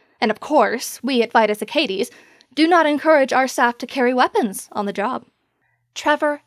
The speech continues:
S. I realize that due to the error resulting in last month's performance reviews being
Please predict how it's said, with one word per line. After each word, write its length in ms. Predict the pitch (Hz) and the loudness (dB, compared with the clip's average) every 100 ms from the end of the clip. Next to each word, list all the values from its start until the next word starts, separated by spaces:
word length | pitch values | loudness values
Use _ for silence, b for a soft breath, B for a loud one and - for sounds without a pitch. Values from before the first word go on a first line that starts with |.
| - | -10
S. 420 | 202 185 - - _ _ _ _ _ _ _ b b b b | -8 -8 -14 -18 _ _ _ _ _ _ _ b b b b
I 240 | 370 415 339 | -2 -2 -2
realize 680 | 240 214 208 180 180 196 - | -6 -4 -4 -4 -6 -6 -4
that 220 | 262 240 | -6 -4
due 180 | 294 277 | -10 -10
to 180 | - 240 | -8 -8
the 360 | 220 202 202 _ _ _ _ _ _ | -8 -10 -10 _ _ _ _ _ _
error 600 | 269 294 202 - 175 285 B B B B | -2 -2 -2 -6 -6 -8 B B B B
resulting 640 | 220 240 220 226 214 240 226 | 0 2 2 0 -2 -4 -2
in 200 | 220 214 | -2 0
last 380 | 220 233 - | 0 0 -4
month's 340 | 226 214 208 - | -4 -4 -6 -12
performance 640 | - 214 233 214 208 - | -16 -6 -4 -2 -6 -8
reviews 360 | 220 220 208 - | -10 -8 -10 -10
being 420 | 208 196 196 | -6 -6 -6